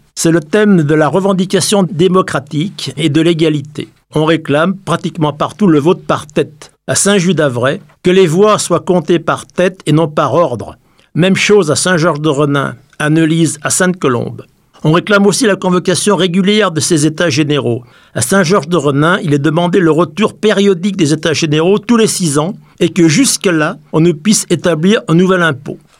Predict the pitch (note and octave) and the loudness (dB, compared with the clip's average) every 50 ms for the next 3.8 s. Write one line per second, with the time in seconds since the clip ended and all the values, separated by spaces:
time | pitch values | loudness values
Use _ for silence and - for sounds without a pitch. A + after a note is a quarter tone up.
0 | _ - C#3 A#2+ - G3+ G#3+ A3+ F#3+ F#3 A3 D#3 D#3+ D#3+ C#3+ A2+ G#2 G#2 A#2+ - | _ -6 -4 -2 0 0 2 2 2 0 0 0 0 0 -2 -2 -4 -6 -6 -6
1 | A#2+ - _ _ _ _ - D3 D3+ D3 E3 F3 F#3+ G#3+ G#3 F#3 D#3+ D3+ - - | -8 -10 _ _ _ _ -2 -2 0 0 0 2 2 2 2 2 0 -2 -2 -2
2 | F3 E3 D3+ - - G3 F#3+ D3+ D3 C3+ - - G3 F3+ D#3 D#3+ F#3 G#3 F#3+ - | -2 -2 -2 0 0 -2 0 0 -2 -4 -2 -2 -2 -2 0 0 0 0 0 -2
3 | - F3+ E3+ D#3+ D#3+ E3 D#3+ - D#3 C#3+ C3+ B2+ C3 C#3+ E3+ G3+ | -2 -2 0 0 0 0 -2 -2 -4 -2 -2 -2 -2 -4 -4 -8